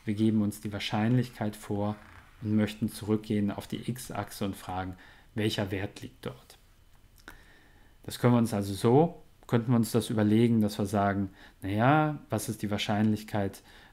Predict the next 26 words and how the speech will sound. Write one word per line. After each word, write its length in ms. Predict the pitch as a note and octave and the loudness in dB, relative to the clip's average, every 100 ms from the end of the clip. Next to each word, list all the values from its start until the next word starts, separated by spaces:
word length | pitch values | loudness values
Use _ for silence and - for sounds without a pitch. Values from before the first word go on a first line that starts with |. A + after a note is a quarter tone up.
| - | -8
ähm, 480 | A2+ G2+ F#2+ F#2 A2+ - - | -4 -2 -4 -8 -14 -20 -12
weniger 460 | - A2+ A2 G2+ | 0 2 4 2
als 240 | F2 - - | -4 -10 -4
zwei 300 | B2+ C3 D3 | 4 4 6
Minuten 460 | C#3 C3 B2+ C3 | 4 2 2 -2
zu 180 | B2 A2+ | -2 -4
brauchen, 480 | G#2+ G2+ G#2+ - F#2 | -2 0 0 -2 -6
als 200 | E2+ - | -8 -12
vier, 600 | - B2 A#2+ B2+ A#2+ B2 - - - | -8 -4 2 2 2 -2 -12 -20 -12
als 240 | G#2 - - | -10 -6 0
sechs, 420 | A2+ A2+ - - | 0 0 -8 -12
als 240 | A2 - | -12 -10
acht, 480 | - A#2+ A2+ - - | -2 0 -2 -8 -16
als 240 | - - - | -16 -14 -4
zehn, 400 | A2+ A2 A2 G#2+ | 0 2 2 0
als 280 | - - | -6 -14
zwölf 500 | - - A2+ B2 C3+ | -10 0 2 4 2
und 140 | A2+ A2+ | -4 -4
so 140 | G#2 | -4
weiter. 460 | G2 G#2+ - A2+ A2 - - | -2 -2 0 -4 -4 -12 -8
Und 80 | A2+ | -2
ich 140 | G#2+ - | -2 2
könnte 240 | A2+ A2 | 0 0
also 180 | G2 G#2 | 0 -2
hier 400 | G2 A2+ B2 C3 - - - _ | 0 2 2 2 -4 -20 -20 _
immer 460 | - B2 A#2 A2 | 0 4 6 4